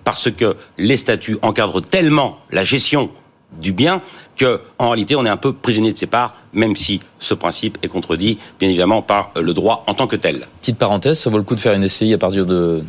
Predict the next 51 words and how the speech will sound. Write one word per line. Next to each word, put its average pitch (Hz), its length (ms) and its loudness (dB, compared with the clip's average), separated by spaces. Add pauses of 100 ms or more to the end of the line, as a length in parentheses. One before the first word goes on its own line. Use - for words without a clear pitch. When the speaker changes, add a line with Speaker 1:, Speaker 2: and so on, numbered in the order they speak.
(180)
Speaker 2:
d'un 92 240 0
bien, 107 440 2
euh, - 20 2
Speaker 1:
Alors, 151 160 2
Speaker 2:
valant 113 260 2
combien 117 380 0
ou 165 80 0
combien 135 340 0
de 123 60 0
biens ? 104 200 0
Petite 160 300 -2
parenthèse, 123 460 2
hein, 101 60 -2
parce - 120 -6
qu'on - 80 -2
Speaker 1:
ouais, 208 60 4
Speaker 2:
l'a 220 80 4
Speaker 1:
ouais, 220 140 2
Speaker 2:
pas 208 40 2
Speaker 1:
mais 156 80 2
Speaker 2:
dit. 143 80 0
Speaker 1:
c'est - 80 -6
intéressant, 185 400 2
Speaker 2:
Ouais, 165 60 0
Speaker 1:
je 131 60 -6
Speaker 2:
ouais. 135 80 -2
Speaker 1:
vous 143 40 2
dis, 156 60 4
il 160 60 4
y 151 40 2
a 147 60 2
à - 20 -6
peu 160 140 -2
près, 170 360 0
euh, 135 360 2
Speaker 2:
Ouais. 101 80 0
Speaker 1:
euh, 127 240 2
vingt-cinq 175 340 0
pour 160 120 -4
cent 180 100 2
des 143 100 2
actifs 143 300 -2
qui - 80 -6
sont 143 100 2
détenus 139 380 2
et - 20 0
qui 147 140 -4
constituent 139 320 -2
la 156 80 4
résidence 127 240 0
principale. 120 460 -2